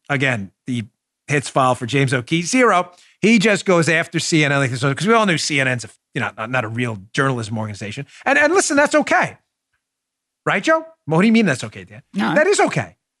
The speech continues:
Speaker 1: What's not okay is they don't admit it. They still pretend they do news, which is hilarious. Just be honest. I have no problem. I, I'm not, I don't work at Twitter or Facebook.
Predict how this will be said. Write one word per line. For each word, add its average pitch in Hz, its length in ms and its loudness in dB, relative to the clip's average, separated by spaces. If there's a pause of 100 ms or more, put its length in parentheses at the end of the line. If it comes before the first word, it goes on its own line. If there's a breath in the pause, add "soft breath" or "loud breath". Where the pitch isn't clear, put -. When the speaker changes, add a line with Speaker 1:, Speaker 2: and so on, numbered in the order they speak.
(540)
Speaker 1:
What's 220 220 0
not 339 200 4
okay 208 180 0
is 196 60 0
they 220 100 2
don't 226 180 4
admit 233 260 4
it. - 200 -4
They 190 100 2
still 262 200 2
pretend 233 300 2
they 208 100 2
do 196 160 2
news, 190 260 4
which 165 160 -2
is 160 100 0
hilarious. 202 580 0 (520)
Just - 220 0
be 349 160 6
honest. 339 400 2 (340)
I 277 100 2
have 381 140 0
no 339 140 4
problem. 214 380 0
I, 262 220 0
I'm 311 100 0
not, 359 60 4
I - 40 4
don't 359 140 2
work 269 160 2
at - 80 -4
Twitter 165 280 2
or 147 40 2
Facebook. 160 480 0